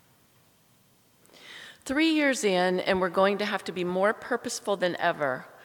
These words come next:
to maintain our sanity, our grip on reality, our courage, and our compassion, especially if we wish to do so in a manner consistent with our moral principles,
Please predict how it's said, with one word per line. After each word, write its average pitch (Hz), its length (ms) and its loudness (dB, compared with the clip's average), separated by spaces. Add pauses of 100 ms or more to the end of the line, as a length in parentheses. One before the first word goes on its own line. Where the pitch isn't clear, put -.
(320)
to - 100 -4
maintain 185 560 -2
our 170 100 0
sanity, 202 760 -4 (420)
our 175 140 0
grip 170 380 0
on 220 120 2
reality, 175 720 2 (640)
our 175 100 0
courage, 165 720 -4 (120)
and 151 120 -2
our 143 140 -2
compassion, 143 760 -6 (960)
especially 254 640 4
if 220 140 -2
we 202 180 0
wish 175 200 -2
to 185 120 -2
do 175 180 -4
so 147 340 2
in - 160 0
a 170 40 0
manner 165 340 -2
consistent 165 640 -8
with 147 200 -6
our 151 140 -2
moral 151 340 0
principles, - 840 -8